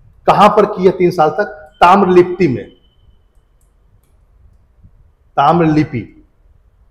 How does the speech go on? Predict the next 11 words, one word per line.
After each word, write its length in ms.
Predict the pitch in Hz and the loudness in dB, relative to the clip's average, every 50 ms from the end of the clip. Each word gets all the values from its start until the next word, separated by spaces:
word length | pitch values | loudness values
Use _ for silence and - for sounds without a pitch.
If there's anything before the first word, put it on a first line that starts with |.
| _ _ _ _ _ _ _ _ _ _ _ _ _ _ _ _ _ _ _ - | _ _ _ _ _ _ _ _ _ _ _ _ _ _ _ _ _ _ _ -6
या 80 | 151 151 | -4 -4
ताम्रलिप्ति 760 | 151 - 156 160 185 190 170 156 151 156 156 - - 208 202 | -2 0 0 0 0 0 0 0 -2 -2 -4 -4 -6 -4 -2
भी 120 | 165 180 | -2 -2
कहा 180 | 170 - 139 151 | -2 0 0 0
जाता 180 | 151 147 147 | 0 0 0
है, 100 | - 190 | 0 0
ये 60 | 190 175 | 0 2
बंगाल 400 | 139 156 151 151 156 156 160 156 | 2 0 0 4 4 4 4 4
में 160 | 143 131 117 | 2 -2 -2
पड़ता 240 | 117 110 - - 101 | -4 -6 -8 -12 -16
है। 120 | 95 - | -20 -20